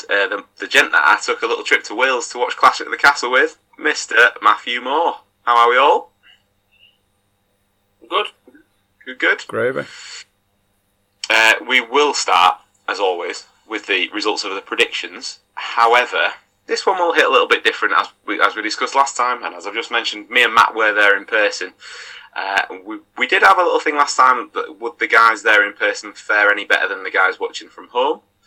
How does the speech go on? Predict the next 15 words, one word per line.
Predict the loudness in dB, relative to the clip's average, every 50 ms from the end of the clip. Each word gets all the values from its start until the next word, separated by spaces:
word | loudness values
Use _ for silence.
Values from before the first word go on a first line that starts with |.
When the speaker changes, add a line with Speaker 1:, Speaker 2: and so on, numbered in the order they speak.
| _ _ _ _ _ _ _ _ _ _ _ _ -20 _ _
Speaker 1:
About | -6 -6 -6 -6
to | -10 -10
find | -6 -6 -6 -6 -6 -8
out. | -10 -10 -10 -14 _ _ _ _ _ _ _ _ -20 _
So | -12 -2 2 2 2 2 0 -4 _ _ _ _ _
we'll, | -2 0 2 2 2 -2 -4 _
we'll | 2 4 4
have | 4 4
a |
little | 2 0 0
chat | 0 4 6 6 6
about | 6 6 4 4 4 2 -2 -12 _ -8
sort | -4 -4 -4 -2
of, | 0
like, | 0 0